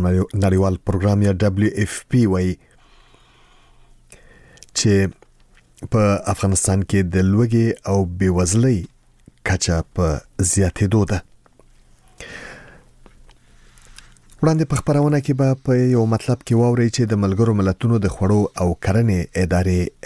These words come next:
اف ای او هم وړاندوینه کړې چې سږ کال به په افغانستان کې د غلو دانو د حاصلاتو کنج-، کچه له منځنۍ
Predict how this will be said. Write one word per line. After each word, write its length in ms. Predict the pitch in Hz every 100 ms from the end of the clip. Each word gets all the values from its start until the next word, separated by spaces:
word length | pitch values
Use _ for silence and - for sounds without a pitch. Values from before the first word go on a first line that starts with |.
| 95
اف 180 | 95 - - 98
ای 20 | 101 - 110
او 20 | 131 107
هم 120 | 92
وړاندوینه 540 | 90 92 92 98 123 120
کړې 140 | - 123
چې 60 | - -
سږ 100 | 120
کال 120 | 123 110
به 60 | 117 - - -
په 100 | 107
افغانستان 540 | 92 92 92 - 98 92
کې 60 | - 87
د 100 | 82
غلو 180 | 98 117 107
دانو 180 | 95 95 87
د 80 |
حاصلاتو 520 | 76 85 95 90 - -
کنج-، 300 | 95 92 - - -
کچه 220 | 120 104 90 - - - 104
له 100 | 95
منځنۍ 560 | 92 95 90 95 123 131